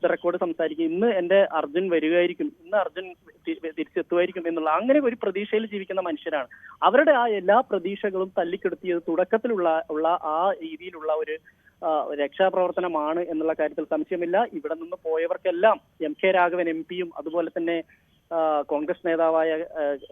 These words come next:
കെ എം അഭിജിത്ത് ഉൾപ്പെടെയുള്ള ആളുകൾ അവിടെ സന്ദർശനം നടത്തുന്നു. ഒരുപക്ഷേ അവർക്കും പറയാനുള്ളത് അ-, അങ്ങനെയൊക്കെ തന്നെയായിരിക്കും.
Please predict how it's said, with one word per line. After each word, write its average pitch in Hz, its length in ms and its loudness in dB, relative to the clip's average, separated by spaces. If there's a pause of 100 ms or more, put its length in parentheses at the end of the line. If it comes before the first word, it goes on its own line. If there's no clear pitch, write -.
(100)
കെ 147 40 0
എം 156 220 0
അഭിജിത്ത് 147 440 -4
ഉൾപ്പെടെയുള്ള 208 640 0
ആളുകൾ 190 320 2
അവിടെ 190 160 0
സന്ദർശനം 180 460 -4
നടത്തുന്നു. 180 440 -6
ഒരുപക്ഷേ 196 360 -6
അവർക്കും 208 440 -2
പറയാനുള്ളത് 196 540 2
അ-, 208 340 -2
അങ്ങനെയൊക്കെ 196 340 -6
തന്നെയായിരിക്കും. 190 560 -6